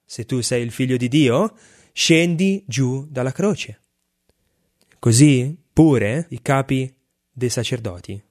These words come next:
eccetera. Per cui, eh, abbiamo la folla e le guide. Marco quindici, versetto ventinove. Quelli che passavano lì vicino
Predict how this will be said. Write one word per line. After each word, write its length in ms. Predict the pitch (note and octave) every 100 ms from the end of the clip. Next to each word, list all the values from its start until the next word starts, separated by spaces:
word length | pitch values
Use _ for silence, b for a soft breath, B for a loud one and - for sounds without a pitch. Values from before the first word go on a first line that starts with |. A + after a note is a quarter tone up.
| _
eccetera. 520 | - A2+ - G2 - - _ _
Per 140 | - C3+
cui, 420 | E3+ C#3+ A#2+ _ _ _
eh, 140 | G#2
abbiamo 640 | F#2 B2+ C#3 F3+ E3+ C3+ - b b
la 140 | C3
folla 720 | - B3 C4 B2 G#2+ C#3 F3+ -
e 240 | F#3 C#4
le 100 | E3+
guide. 440 | A2+ G2 F2 F#2+ _ _ _ _ _ _ _ _ _ _ _ _ _ _
Marco 720 | - D3 D3+ - D3 C#3+ D3 _
quindici, 720 | - D#3+ C3 A2+ - A2+ E3+ - _ _ _
versetto 600 | - B2+ - B2+ C3 A#2+
ventinove. 720 | A2+ B2+ A#2+ B2 C3+ G2+ G#2+ - _ _ _ _ _ _ -
Quelli 240 | C#3+ C#3
che 220 | B2 A#2+
passavano 520 | A#2 A#2 - D3+ E3+ F3+
lì 160 | E3+ D3
vicino 580 | E3+ - A#2+ G#2 B2+